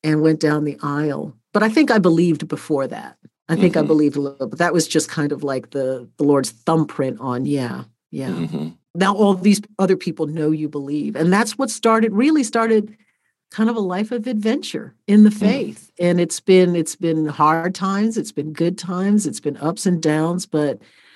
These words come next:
Speaker 1: I wouldn't trade it. I
Speaker 2: Mm.
Speaker 1: wouldn't trade it for anything.
Speaker 2: Wow.
Speaker 1: Wouldn't go back, that's for sure.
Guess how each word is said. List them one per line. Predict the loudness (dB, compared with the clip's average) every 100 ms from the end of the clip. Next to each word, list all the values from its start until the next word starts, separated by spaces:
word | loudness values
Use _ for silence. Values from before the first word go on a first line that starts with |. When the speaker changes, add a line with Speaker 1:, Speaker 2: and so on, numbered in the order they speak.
| -20 -20 -20 _ _ _ -4
Speaker 1:
I | 2
wouldn't | 4 4 2
trade | 2 4 4
it. | 2 -2 -12 -12 -14 -8
I |
Speaker 2:
Mm. | -2
Speaker 1:
wouldn't | -2 -2
trade | -4 -4
it | -4
for | -6 -4
anything. | -2 -2 -4 -6 -6 -12 _ _ _ _ _ -18
Speaker 2:
Wow. | -14 -12 -2
Speaker 1:
Wouldn't | 2 4 6
go | 4
back, | 4 0 -2
that's | -6 -6
for | -6
sure. | -8 -8 -10